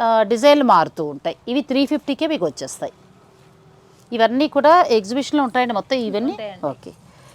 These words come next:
Speaker 1: ఎగ్జిబిషన్లో కూడా ఉంటాయండి. ఇది కొంచెం మనకి మిర్రర్ వర్క్ ఇచ్చారు. ఇదేనా ధర మారుతుందా?
Speaker 2: లేదండి.
Speaker 1: త్రీ ఫిఫ్టీయే. ఇది కూడా మీకు త్రీ ఫిఫ్టీకే వస్తుందండి. మంచి మంచి కలర్స్ ఉన్నాయి. ఇందులో ఏదైనా నచ్చితే స్క్రీన్ షాట్ తీసుకుని మన వాళ్ళు కూడా మీరు ఆన్లైన్ ద్వారా కూడా బుక్ చేసుకోవచ్చు.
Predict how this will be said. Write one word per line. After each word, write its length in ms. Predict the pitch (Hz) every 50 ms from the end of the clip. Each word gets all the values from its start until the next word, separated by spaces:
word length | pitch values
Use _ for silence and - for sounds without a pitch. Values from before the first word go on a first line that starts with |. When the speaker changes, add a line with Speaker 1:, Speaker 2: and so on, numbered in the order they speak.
| _ _ -
Speaker 1:
ఎగ్జిబిషన్లో 580 | 220 208 226 277 320 339 - - 311 320 320 294
కూడా 180 | 262 240 226
ఉంటాయండి. 360 | 202 175 - 185 180 196 220
ఇది 80 | 262 -
కొంచెం 260 | 294 269 - 254 240
మనకి 300 | 247 247 233 220 - 349
మిర్రర్ 340 | 294 269 240 214 247 269 247
వర్క్ 280 | 220 202 175 - - 220
ఇచ్చారు. 280 | 185 - - 208 202
ఇదేనా 200 | 196 208 214 240
ధర 220 | 226 180 196 185 190
మారుతుందా? 560 | 185 180 165 160 - - 165 170 254 339 349 -
Speaker 2:
లేదండి. 580 | 285 277 233 - - - _ _ _ - 226
Speaker 1:
త్రీ 160 | 226 247 247
ఫిఫ్టీయే. 460 | 214 - 160 - - - 139 135 143 - _ _ _ _ _ _ _ _ _ _ _ -
ఇది 120 | 262 -
కూడా 200 | - 311 311 330
మీకు 200 | 320 320 - 370
త్రీ 220 | 339 - 302 269
ఫిఫ్టీకే 400 | 254 262 233 - - 185 - 175
వస్తుందండి. 560 | 156 156 - - - 156 143 143 135 135 170 175
మంచి 340 | 180 180 185 196 185 214
మంచి 200 | 269 269 247 -
కలర్స్ 420 | - - 180 165 175 175 - - 165
ఉన్నాయి. 280 | 147 147 214 339 370 - _ _ _ - - _ _ -
ఇందులో 200 | 233 254 277 311
ఏదైనా 240 | 302 294 269 294 294
నచ్చితే 500 | 277 277 269 - - 269 370 403 427 403
స్క్రీన్ 340 | 311 - - 277 269 254 240
షాట్ 220 | - 262 240 -
తీసుకుని 320 | - 254 - - - 294 262
మన 220 | 220 214 220 233
వాళ్ళు 280 | 254 269 277 277 285 302
కూడా 180 | - 302 302
మీరు 160 | 294 285 262
ఆన్లైన్ 340 | 240 220 214 208 208 214 214
ద్వారా 200 | 208 208 208 214
కూడా 160 | 196 208 202
బుక్ 300 | 190 165 156 - _ -
చేసుకోవచ్చు. 540 | 180 160 - - 180 160 143 - - 320 349